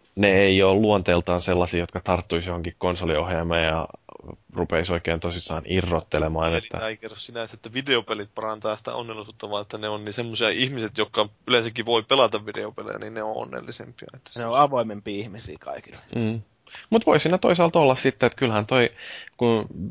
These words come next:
Speaker 1: videopelien vaikutusta, ö, johonkin hienomotoriikkaan tai, ö,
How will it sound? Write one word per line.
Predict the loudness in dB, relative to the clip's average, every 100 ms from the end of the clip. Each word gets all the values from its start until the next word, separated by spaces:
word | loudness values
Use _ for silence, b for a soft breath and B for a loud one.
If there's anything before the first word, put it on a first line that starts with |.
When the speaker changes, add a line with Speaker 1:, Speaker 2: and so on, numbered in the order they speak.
| -2
Speaker 1:
videopelien | 2 2 4 4 4 4 2
vaikutusta, | 2 2 0 -2 -2 2 2 2 -2 -20 -14
ö, | -6 -2 -2 -2
johonkin | -2 0 0
hienomotoriikkaan | 2 2 2 0 2 4 4 2 2 4 4 4
tai, | 4 6 4 4
ö, | 0